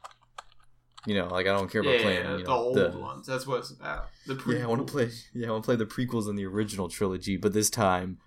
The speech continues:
Speaker 1: beautifully.
Speaker 2: <laughs>
Speaker 1: Oh, Joey, the best game in the world. I Am Jesus Christ.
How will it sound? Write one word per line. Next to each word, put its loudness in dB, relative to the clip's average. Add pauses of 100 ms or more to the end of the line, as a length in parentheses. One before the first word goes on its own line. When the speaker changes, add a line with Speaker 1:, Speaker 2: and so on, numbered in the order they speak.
(540)
Speaker 1:
beautifully. 2 (200)
Speaker 2:
<laughs> -10 (2500)
Speaker 1:
Oh, 2 (220)
Joey, -4
the 0
best 2
game 6
in -2
the 0
world. 0 (680)
I 4
Am 2
Jesus 2
Christ. 0